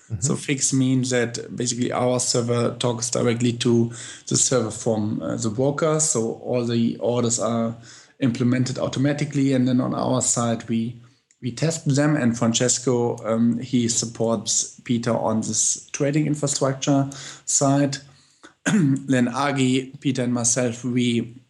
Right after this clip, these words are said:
Speaker 2: also focus on, on the improvement of the general strategy.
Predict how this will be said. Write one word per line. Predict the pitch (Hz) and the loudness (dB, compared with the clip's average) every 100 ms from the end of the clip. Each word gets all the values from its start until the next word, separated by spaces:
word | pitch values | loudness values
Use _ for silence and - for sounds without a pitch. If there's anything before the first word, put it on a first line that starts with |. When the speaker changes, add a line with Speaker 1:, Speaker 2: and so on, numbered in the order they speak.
| _ _ _ _ | _ _ _ _
Speaker 2:
also | 131 127 127 | -4 -2 -2
focus | - 131 131 120 | 0 -2 0 -2
on, | - 127 123 120 117 - - _ _ _ _ - | -2 0 2 2 0 -6 -18 _ _ _ _ -2
on | 131 123 | 2 2
the | 117 127 | 2 -2
improvement | 117 - 151 143 - 131 113 | -6 -4 0 0 2 2 2
of | 120 110 | 0 -2
the | 117 | -2
general | 147 120 117 110 | 2 4 4 2
strategy. | 104 - - 156 165 147 165 175 - | -2 -2 0 0 2 2 2 2 -2